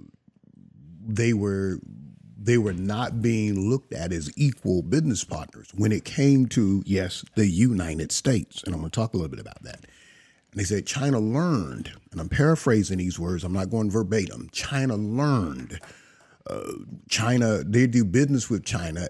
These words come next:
even though they may not be the same type of nation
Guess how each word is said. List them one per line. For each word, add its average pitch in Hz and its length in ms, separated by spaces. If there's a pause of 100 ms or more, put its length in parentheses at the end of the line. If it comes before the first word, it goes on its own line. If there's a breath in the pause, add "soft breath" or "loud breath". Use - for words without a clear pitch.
even 117 400
though 101 460 (640 soft breath)
they 120 300
may 113 240
not 98 240
be 101 100
the 95 120
same 101 420
type 92 320
of 90 120
nation 113 840